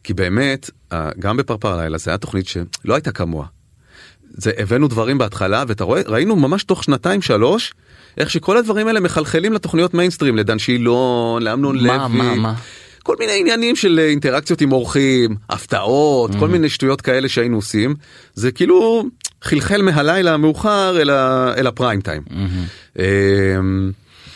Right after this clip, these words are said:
Speaker 1: אז אתה יודע, אז אתה כבר לא יכול, אתה לא רוצה להיות ב-, בוא נגיד, במועדון שאבא שלך מבלה בו.
Speaker 2: מהמם.
Speaker 1: אוקיי? אה,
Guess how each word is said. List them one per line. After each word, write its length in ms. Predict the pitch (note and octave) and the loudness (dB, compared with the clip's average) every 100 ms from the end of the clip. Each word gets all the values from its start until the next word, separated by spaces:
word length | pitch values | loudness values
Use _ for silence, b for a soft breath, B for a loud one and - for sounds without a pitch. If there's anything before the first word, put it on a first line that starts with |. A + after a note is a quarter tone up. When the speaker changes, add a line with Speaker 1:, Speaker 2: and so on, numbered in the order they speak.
| B B B B B - | B B B B B -10
Speaker 1:
אז 160 | G2 G#2 | -6 -4
אתה 100 | G#2+ | 0
יודע, 120 | B2+ | 0
אז 40 | |
אתה 100 | G2+ | -2
כבר 140 | - F2 | -6 0
לא 140 | G2+ | 2
יכול, 580 | E3+ C#3+ C#3+ C3+ B2 A#2 G2+ | 2 0 0 4 4 2 -2
אתה 140 | F#2+ | -2
לא 120 | G#2+ | 0
רוצה 260 | D3 D#3 B2+ | 0 0 0
להיות 280 | A2 A#2 A#2+ | 4 2 2
ב-, 880 | G2 F#2 F2+ F2 F2 E2+ E2+ E2+ E2 D#2+ - | -2 0 0 -2 -2 -2 -2 -4 -6 -10 -6
בוא 140 | F#2+ | -4
נגיד, 220 | A2 G#2 | -2 -2
במועדון 440 | F#2+ F2+ F2+ G2+ A#2+ | -2 -2 -2 -2 -2
שאבא 280 | F#2 G2 G2+ | -2 -2 -2
שלך 120 | F2+ | -4
מבלה 380 | E2+ D#2+ D#2 D2 | -4 -4 -6 -6
בו. 120 | F2 - _ _ _ | -10 -18 _ _ _
Speaker 2:
מהמם. 300 | F2+ F2+ E2 - | -10 -8 -10 -10
Speaker 1:
אוקיי? 340 | G2 - A#2 G#2+ b b b b | -6 -2 -2 -4 b b b b
אה, 40 | - | -6